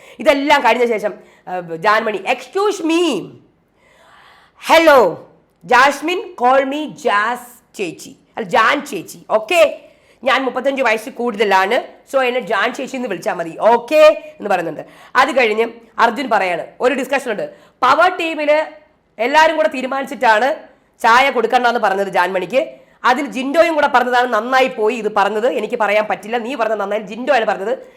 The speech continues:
ഇത് ഡബിൾ സ്റ്റാൻഡ് അല്ല, ഫോർ സ്റ്റാൻഡ് ആണ്. അപ്പം റസ്മിൻ പറയുന്നുണ്ട്, "ജിൻഡോയും കൂടെ തീരുമാനിച്ച കാര്യമാണ്, മൂന്ന് പേരും എടുത്ത തീരുമാനമാണ്." അപ്പൊ ജാൻമണി, "എനിക്കൊന്നും കേൾക്കണ്ട, ജാൻമണി ഇവിടെ ഇരിക്കൂ."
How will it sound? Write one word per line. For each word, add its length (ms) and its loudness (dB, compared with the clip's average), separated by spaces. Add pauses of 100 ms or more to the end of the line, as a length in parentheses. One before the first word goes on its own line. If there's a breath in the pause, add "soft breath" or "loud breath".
(140 loud breath)
ഇത് 120 -6
ഡബിൾ 240 4
സ്റ്റാൻഡ് 280 2
അല്ല, 160 2
ഫോർ 260 0
സ്റ്റാൻഡ് 340 0
ആണ്. 200 -4 (420 soft breath)
അപ്പം 460 -4
റസ്മിൻ 220 -8
പറയുന്നുണ്ട്, 280 -2
"ജിൻഡോയും 420 0
കൂടെ 120 -2
തീരുമാനിച്ച 400 0
കാര്യമാണ്, 360 2
മൂന്ന് 320 -2
പേരും 180 2
എടുത്ത 140 -2
തീരുമാനമാണ്." 500 0 (380 loud breath)
അപ്പൊ 100 -6
ജാൻമണി, 360 -2 (180 loud breath)
"എനിക്കൊന്നും 520 0
കേൾക്കണ്ട, 380 -2 (400 loud breath)
ജാൻമണി 320 2
ഇവിടെ 140 -2
ഇരിക്കൂ." 380 -4